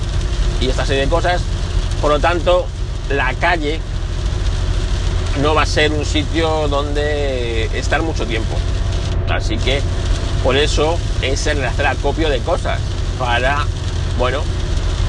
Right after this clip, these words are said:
estar en tu fortín y esperar a que, pues, eh, poco a poco vuelva a la normalidad la situación.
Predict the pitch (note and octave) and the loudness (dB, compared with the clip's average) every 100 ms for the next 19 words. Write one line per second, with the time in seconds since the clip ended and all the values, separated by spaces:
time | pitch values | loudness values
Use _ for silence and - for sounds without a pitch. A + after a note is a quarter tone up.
0 | - C3 C3 D3 D3 C#3+ C#3+ D3 C3+ B2 | 2 0 0 2 2 2 0 2 0 2
1 | F3 F#3+ G3+ - - - - - - - | 2 2 0 -2 -4 -2 -2 -2 -2 0
2 | C#3 C#3 - - B2 C3 D3 D#3+ D#3 D#3+ | 0 0 0 0 2 2 2 0 0 -4
3 | F3+ D#3+ - - - B2+ A#2+ A2 A#2+ A#2+ | -4 -4 -6 -6 -4 -2 -2 0 0 2
4 | A#2 A2 C3+ C#3+ C3 C#3 D#3 C3+ D3 D#3 | 0 -2 -2 0 0 -2 0 0 0 -2
5 | C3 A2+ G#2 G#2 A2 C3 C#3+ - - - | -2 -4 -4 -4 -2 -2 -2 -4 -4 -4
6 | - - - B2 A2 - A2 G2 E2+ A2+ | -2 -2 0 0 2 0 0 -2 -2 0